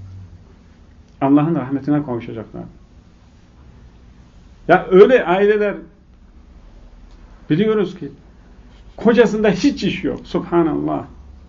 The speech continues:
Kocasında hiç iş yok. Namazdan, abdestten, zekattan, oruçtan, imandan bir haber. Ama hanım çok kıymetli.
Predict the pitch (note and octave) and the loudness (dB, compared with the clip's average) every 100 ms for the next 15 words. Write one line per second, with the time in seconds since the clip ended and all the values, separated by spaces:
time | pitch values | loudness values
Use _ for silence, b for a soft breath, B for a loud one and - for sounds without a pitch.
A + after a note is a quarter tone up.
0 | - - E3+ F#3 F3 F#3+ F3+ G#3+ - - | -14 -2 0 0 -2 -2 0 -2 -6 -18
1 | - B3 - D#3+ - C3 - - - E3+ | -6 -4 -2 -4 -6 -12 -16 -20 -6 0
2 | G3 G3 F3 E3+ F3 D#3+ D3+ F3+ D#3+ F#3+ | 2 2 0 0 -2 -2 -10 -6 -6 -4
3 | E3+ D3+ D#3 D3+ D#3+ D3 - D#3 D3+ b | -4 -4 -8 -8 -6 -8 -6 -6 -6 b
4 | b b D3 C#3+ D3 - D3 C3+ - D3+ | b b -4 -2 -2 -4 -8 -8 0 0
5 | D#3+ F3 F3 E3+ C#3+ D3 C#3+ - - - | 2 0 2 -2 -4 -10 -14 -18 -20 -10
6 | D#3+ G#3 F3+ - - - - - - - | -2 0 0 -6 -20 -20 -20 -20 -20 -20
7 | - - E3 G3 B3+ - - - - A#3 | -18 -4 0 0 -4 -8 -18 -14 -2 -2
8 | - F3 C#3+ C3 C#3+ | 2 0 0 -4 -14